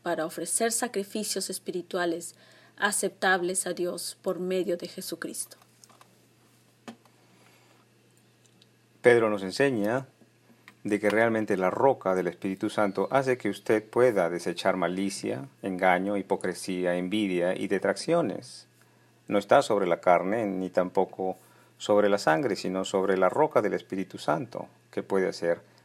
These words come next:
Speaker 2: a un hombre como niño recién nacido, deseando de leche espiritual, alimento, palabra de Dios, consejo de Dios,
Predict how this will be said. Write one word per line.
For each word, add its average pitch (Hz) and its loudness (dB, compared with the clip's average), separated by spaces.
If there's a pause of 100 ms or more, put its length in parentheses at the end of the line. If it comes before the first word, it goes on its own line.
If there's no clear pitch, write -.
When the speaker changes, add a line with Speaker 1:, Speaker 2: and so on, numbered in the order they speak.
Speaker 2:
a - 4
un 98 4
hombre 87 -2
como 87 -4
niño 104 -2
recién 92 -4
nacido, 90 -6 (380)
deseando 104 0
de 90 -2
leche 95 -2
espiritual, 85 -4
alimento, 95 -6 (160)
palabra 87 2
de 82 -8
Dios, 92 -4
consejo 87 -4
de 82 -8
Dios, 101 -4